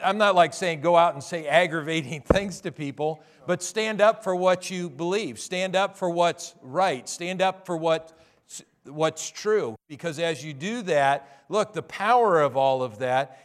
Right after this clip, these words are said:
is, is that your Savior did it, and he faced opposition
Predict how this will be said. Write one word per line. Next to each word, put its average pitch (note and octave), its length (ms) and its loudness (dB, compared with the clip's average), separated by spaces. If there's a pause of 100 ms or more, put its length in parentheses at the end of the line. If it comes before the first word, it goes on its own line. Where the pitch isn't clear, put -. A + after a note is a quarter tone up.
is, D3+ 200 -6
is B2+ 160 -14
that D#3+ 320 0
your E3+ 220 0
Savior G#3 560 -2
did A#2+ 260 -4
it, C#3 260 -4 (200)
and D3 120 -10
he G#3 220 -6
faced F#3 420 -2
opposition B2 840 -4